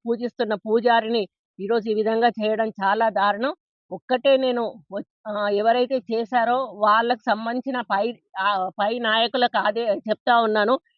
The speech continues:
ఇటువంటివి చేయడం సరైంది కాదు. ప్రజాస్వామ్యంలో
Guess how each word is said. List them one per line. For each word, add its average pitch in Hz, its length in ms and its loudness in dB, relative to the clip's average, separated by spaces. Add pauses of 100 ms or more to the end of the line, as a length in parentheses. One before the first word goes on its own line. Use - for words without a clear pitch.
(200)
ఇటువంటివి 262 680 2
చేయడం 226 480 0
సరైంది 233 500 2
కాదు. 202 420 0
ప్రజాస్వామ్యంలో 220 1040 0